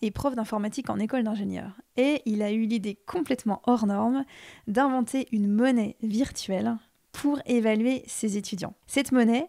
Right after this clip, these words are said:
permet à tous les élèves de valoriser leurs compétences dans sa discipline.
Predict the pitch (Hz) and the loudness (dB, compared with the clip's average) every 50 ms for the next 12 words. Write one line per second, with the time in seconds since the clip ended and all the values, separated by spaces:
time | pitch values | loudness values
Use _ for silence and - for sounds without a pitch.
0 | _ _ - 233 214 208 220 220 220 247 269 285 - - - 208 196 - _ _ | _ _ -2 0 2 2 4 4 4 4 4 2 0 -2 -4 -4 -4 -6 _ _
1 | - - - 392 330 262 233 196 208 202 202 202 202 233 269 262 220 - - - | -10 -4 0 2 4 4 4 4 2 0 2 2 2 2 2 2 0 -2 -2 -2
2 | 202 202 208 196 233 254 247 226 226 226 214 233 233 214 202 - - 233 220 - | -2 -2 0 2 4 4 4 4 2 2 2 2 2 0 0 -2 -4 -4 -2 -2
3 | 202 - 208 214 220 233 226 - - - - 202 196 233 240 - 233 220 196 202 | -4 -4 -4 -4 -4 -4 -8 -10 -14 -14 -8 -4 -2 -2 -2 -2 -4 -4 -4 -6
4 | - - 220 - - 185 - | -8 -8 -10 -10 -10 -10 -10